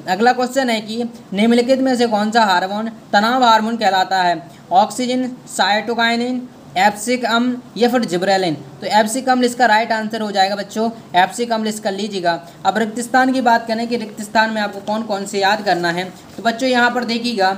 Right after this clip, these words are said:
रिक्त स्थान में आप लोगों के लिए फर्स्ट क्वेश्चन है, फर्स्ट क्वेश्चन याद करिएगा बच्चों, यहाँ पर पॉलिप तथा मेड्यूसा अवस्थाएं खालिस्तान संघ की विशेषता हैं। तो किस संघ की विशेषता हैं, इस क्वेश्चन को देखिएगा। अगला क्वेश्चन है कि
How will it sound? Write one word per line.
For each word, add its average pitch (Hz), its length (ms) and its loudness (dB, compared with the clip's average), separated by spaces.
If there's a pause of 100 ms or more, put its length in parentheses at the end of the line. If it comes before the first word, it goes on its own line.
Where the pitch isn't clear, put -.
(300)
रिक्त 208 240 -4
स्थान 247 300 0
में 233 180 0
आप 202 240 0
लोगों 220 260 -2
के 240 100 -6
लिए 196 340 -2 (280)
फर्स्ट 233 260 2
क्वेश्चन 254 460 0
है, 220 280 0 (320)
फर्स्ट 226 240 0
क्वेश्चन 247 320 -2
याद 226 240 0
करिएगा 208 300 -6
बच्चों, 208 420 -4 (280)
यहाँ 196 180 4
पर 214 240 2 (100)
पॉलिप 226 400 4
तथा 220 300 4
मेड्यूसा 202 500 -4
अवस्थाएं 190 540 0
खालिस्तान 196 580 0
संघ 170 240 -2
की 196 100 -8
विशेषता 165 460 -4
हैं। 156 320 -4 (320)
तो 196 60 -10
किस 226 220 0
संघ 233 200 0
की 233 100 0
विशेषता 202 460 0
हैं, 220 300 2 (240)
इस 226 160 4
क्वेश्चन 220 380 2
को 214 100 0
देखिएगा। 214 480 2 (1300)
अगला 220 220 4
क्वेश्चन 247 380 2
है 233 140 4
कि 247 280 -2